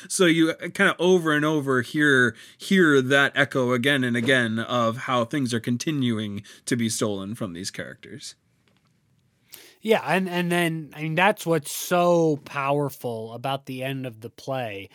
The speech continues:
Speaker 2: And, and to be honest, to me, it's a little bit of an ungraspable power. Um, there's just something, uh, unimaginably wow, you know, uh, about the journey of seeing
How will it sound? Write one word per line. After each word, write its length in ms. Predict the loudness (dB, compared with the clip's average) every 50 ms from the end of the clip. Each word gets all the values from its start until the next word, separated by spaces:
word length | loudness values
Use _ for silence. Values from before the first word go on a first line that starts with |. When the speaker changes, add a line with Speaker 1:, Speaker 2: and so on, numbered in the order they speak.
| -20 -20 -20 _ -6
Speaker 2:
And, 260 | -4 -4 -4 -4 -8 _
and 320 | -12 -4 -2 -2 -2 -2 -6 -10
to 80 | -4
be 100 | 2 4
honest, 480 | 6 6 6 6 4 2 -2 -4 -8 -6
to 80 | -6
me, 300 | -4 -2 0 0 2 2
it's 160 | 0 0 -2 -4
a 60 | -2
little 260 | 0 0 0 0 0
bit 160 | 2 2 0
of 100 | 0 0
an 80 | -4 -6
ungraspable 1200 | -6 -6 -6 -6 -8 -6 -4 -2 -2 -2 -2 -2 -4 -6 -8 -12 -10 -10 -10 -10 -6 -6 -8 -8 -8
power. 600 | -12 -14 -12 -10 -8 -8 -8 -10 -12 -14 -18 -20 _ _ -20 -20 _ _ -8
Um, 420 | -4 -4 -2 -2 -4 -6 -8 -12 -12 -10
there's 260 | -6 -6 -6 -6 -8
just 420 | _ -2 0 0 0 0 -2 -10
something, 760 | -12 -10 -4 -2 -2 -2 -2 -2 -4 -2 -2 0 0 -2 -6 -10 _ _ _ _ -14
uh, 160 | -12 -12 -12 -12 _ _ -14 -8
unimaginably 1400 | -4 -2 -2 -2 -2 -2 -2 -2 0 2 2 0 0 -2 -2 -2 -2 -2 -4 -6 -8 -8 -8 -6 -8 -8 -10 -12 -14 -14 -8
wow, 760 | -6 -4 -2 -2 0 0 0 0 0 -2 -4 -8 -10 -14 -16 _ _ _ _ _ _ _ _ -16
you 180 | -10 -8 -6 -6
know, 240 | -6 -6 -8 -10 -10
uh, 260 | -12 -12 -12 -12 -10 -10
about 380 | -10 -4 -2 -2 -2 -2 -2
the 100 | -6 -8
journey 720 | -8 -8 -10 -6 -2 -2 0 0 0 0 -2 -2 -4 -4 -6
of 160 | -8 -8 -8
seeing 720 | -8 -10 -10 -8 -4 -2 -2 0 0 0 -2 -4 -8 -12